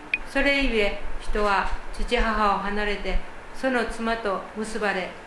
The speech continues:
二人は一体となる。」だから二人はもはや別々ではなく、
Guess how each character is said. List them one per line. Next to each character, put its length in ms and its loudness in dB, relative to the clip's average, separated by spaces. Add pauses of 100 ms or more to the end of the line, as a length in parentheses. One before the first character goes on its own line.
(240)
二 180 4
人 100 4
は 80 4
一 160 0
体 260 0
と 80 -4
な 160 -4
る。」 80 -6 (840)
だ 100 0
か 140 2
ら 100 4
二 300 -2
人 100 4
は 80 4
も 140 -2
は 100 0
や 180 2
別 220 -6
々 340 -2
で 120 0
は 100 2
な 140 -2
く、 180 -6